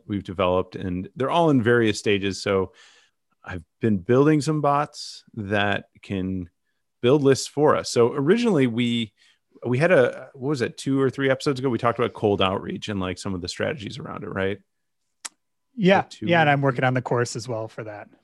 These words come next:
Speaker 1: Right. Right. So you've, you've basically set up this, this ability to feed an Excel list of leads into a machine, and with a set of, like, email cadence, basically a drip campaign,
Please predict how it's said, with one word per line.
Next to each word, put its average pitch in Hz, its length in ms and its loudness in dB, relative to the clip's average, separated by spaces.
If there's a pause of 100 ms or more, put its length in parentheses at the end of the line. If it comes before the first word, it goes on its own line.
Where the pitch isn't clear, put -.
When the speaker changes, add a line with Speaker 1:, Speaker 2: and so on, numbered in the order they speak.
(440)
Speaker 1:
Right. 107 400 2 (300)
Right. 107 340 -2
So 123 200 0
you've, 147 360 -2
you've 151 180 -6
basically 147 460 4
set 135 320 2
up 127 140 2
this, 110 400 -2 (640)
this 113 220 -6
ability 185 600 2
to 123 640 -6 (640)
feed 147 720 -8 (680)
an 117 140 -6
Excel 123 360 0
list 107 360 0
of 98 360 -2
leads 98 540 -6
into 110 320 -4
a 117 40 0
machine, 101 680 -4
and 95 420 -8 (360)
with 113 340 -2 (100)
a 107 80 -8
set - 380 -4
of, 95 220 -6
like, 92 280 -4
email 113 300 -2
cadence, 98 460 -4
basically 98 300 -6
a - 20 -6
drip 104 240 -6
campaign, 90 560 -10